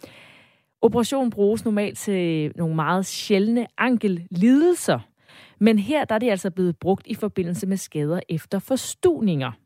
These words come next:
Og det er ellers noget, som, øh, normalt ikke medfører en operation på andre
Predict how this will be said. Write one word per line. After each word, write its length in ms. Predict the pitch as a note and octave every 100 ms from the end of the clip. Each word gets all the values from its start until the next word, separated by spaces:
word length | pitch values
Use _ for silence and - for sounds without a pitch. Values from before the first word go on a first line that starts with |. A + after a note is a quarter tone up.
| _ _ _ - - - -
Og 120 | - F#3
det 60 |
er 40 | B3
ellers 280 | A3+ G#3+
noget, 320 | G#3+ G3+ A#3 A3+
som, 440 | - F#3 E3+ D#3
øh, 400 | D3+ C3+ B2+ B2+
normalt 380 | E3+ F#3 F#3+ E3+ -
ikke 360 | C#4 D4+ D#4 A#3
medfører 520 | G3 E3+ D#3 E3+ D3+
en 60 | D3
operation 440 | D#3 D#3+ D3+ E3+
på 140 | E3+ - -
andre 400 | A#3+ C#4 D4 G#3